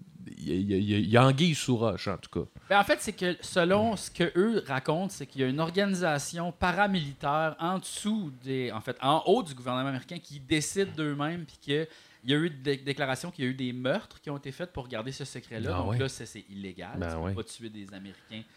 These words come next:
Speaker 2: Imagine, le gouvernement
Speaker 1: Ouais, ouais,
Speaker 2: américain
Speaker 1: ouais.
Speaker 2: tue des Américains pour garder un secret. Après ça, il y aurait, euh, c'est ça. Fait que puis, en plus, c'est, c'est de l'argent des citoyens qui sont pris,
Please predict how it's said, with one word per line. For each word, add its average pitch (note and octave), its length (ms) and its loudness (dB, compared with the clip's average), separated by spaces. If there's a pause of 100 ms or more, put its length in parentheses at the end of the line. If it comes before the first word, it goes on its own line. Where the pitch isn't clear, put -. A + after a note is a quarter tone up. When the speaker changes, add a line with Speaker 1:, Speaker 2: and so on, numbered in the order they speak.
(440)
Speaker 2:
Imagine, A2 420 -2
le A#2 60 -2
gouvernement F#2+ 300 4
Speaker 1:
Ouais, F2+ 80 6
ouais, F2+ 40 2
Speaker 2:
américain F2+ 240 0
Speaker 1:
ouais. - 80 -14
Speaker 2:
tue E3 120 -4
des B2 180 -2
Américains A2+ 540 -4 (100)
pour A#2 300 -4 (120)
garder A2+ 240 -4
un A#2 100 -2
secret. B2 520 -8 (500)
Après B2+ 280 -4
ça, E3 380 -2
il A#2+ 100 -10
y B2 60 0
aurait, A#2+ 500 -2
euh, G2 360 -8
c'est B2 140 -16
ça. D#3+ 340 -6
Fait A2 200 -8
que - 40 -20 (300)
puis, C#3 240 -4
en B2+ 120 2
plus, F#3+ 160 0
c'est, - 220 -8
c'est - 180 -8
de C3+ 100 -6
l'argent D3 440 0 (360)
des A#2+ 120 0
citoyens C#3 640 -2
qui - 180 -18
sont A2+ 260 -4
pris, A#3 380 -8